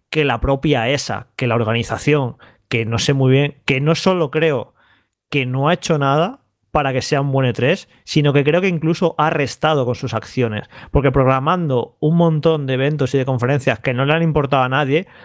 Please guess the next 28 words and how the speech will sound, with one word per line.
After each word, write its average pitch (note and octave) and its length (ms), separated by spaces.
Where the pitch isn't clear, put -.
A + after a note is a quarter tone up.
lo C#3 80
único D#3 280
que D#3 80
ha - 20
hecho E3+ 140
ha D3+ 40
sido E3+ 300
es E3 260
contaminar C3 680
un D#3 120
poco, E3+ 560
hacernos C#3+ 340
perder D3+ 260
el C3+ 140
tiempo, F3 640
confundir, D3 720
como C#3 180
lo C3 120
del B2 120
panel C#3 360
de D3 100
Take-Two D3 400
que - 80
os - 100
expliqué, C#3 560
que C3 100
al A2 40
final B2 380